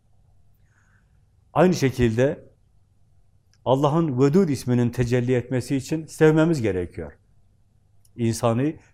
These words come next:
bütün mahlukatı, bütün varlığı. Eğer seviyorsak bunun karşılığında Allah gönlümüzü açıp o esmayla gönlümüze tecelli ediyorsa,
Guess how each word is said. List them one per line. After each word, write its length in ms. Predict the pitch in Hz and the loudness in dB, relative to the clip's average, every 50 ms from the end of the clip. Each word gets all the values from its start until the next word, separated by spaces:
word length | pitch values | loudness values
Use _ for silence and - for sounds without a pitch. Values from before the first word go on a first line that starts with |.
| _ - | _ -8
bütün 340 | 226 220 - 220 202 143 110 | -4 -2 0 0 0 0 -2
mahlukatı, 640 | 113 110 - - 113 101 - 98 92 - - 85 80 - _ _ 113 | -4 -6 -6 -8 -10 -8 -8 -8 -8 -8 -10 -16 -20 -20 _ _ -8
bütün 360 | 123 - - 190 180 135 113 | -6 -2 0 0 0 0 0
varlığı. 460 | 110 104 98 95 95 90 92 87 85 - _ _ _ _ _ _ _ _ _ _ _ _ _ _ _ _ _ _ _ _ _ _ _ _ _ _ _ _ _ _ - _ _ _ _ _ _ _ _ _ _ _ _ _ _ _ _ _ _ - | -2 -2 -4 -6 -8 -12 -14 -16 -18 -18 _ _ _ _ _ _ _ _ _ _ _ _ _ _ _ _ _ _ _ _ _ _ _ _ _ _ _ _ _ _ -20 _ _ _ _ _ _ _ _ _ _ _ _ _ _ _ _ _ _ -4
Eğer 200 | 135 147 156 160 | 0 2 2 2
seviyorsak 840 | 156 - - 143 143 147 165 175 185 180 185 - 185 185 - - | 2 2 2 4 4 6 6 6 6 6 4 0 -2 -2 -2 -2
bunun 220 | 127 139 180 196 185 | 0 0 0 0 0
karşılığında 960 | - 131 127 - - 127 131 123 127 127 123 117 139 151 165 - - - _ _ _ - | 0 -2 -2 -2 -4 -6 -4 -2 -2 -2 -2 0 0 -2 -2 -4 -8 -16 _ _ _ -2
Allah 280 | 120 135 147 165 143 131 | -2 0 0 0 -2 -2
gönlümüzü 580 | 117 123 127 127 127 127 127 123 117 117 135 | 0 0 2 2 2 0 0 -2 -2 -4 -4
açıp 500 | 120 117 120 117 - 165 165 - - - _ | -4 -4 -4 -4 -4 -4 -6 -6 -8 -10 _
o 200 | 160 165 185 185 | 0 0 0 0
esmayla 600 | 135 131 123 - 123 123 123 131 135 127 131 127 | 0 -2 -4 -4 -2 -2 0 0 0 0 0 -2
gönlümüze 640 | 120 113 127 127 127 127 127 127 120 120 131 131 - | -2 0 0 0 0 0 0 0 0 -2 -2 -2 -4
tecelli 460 | - 123 117 120 131 139 156 175 160 | -6 -4 -2 -2 -2 0 2 2 2
ediyorsa, 680 | 135 120 117 127 123 117 107 - 143 156 185 - - | 2 2 0 0 0 0 -2 -4 -6 -6 -6 -8 -12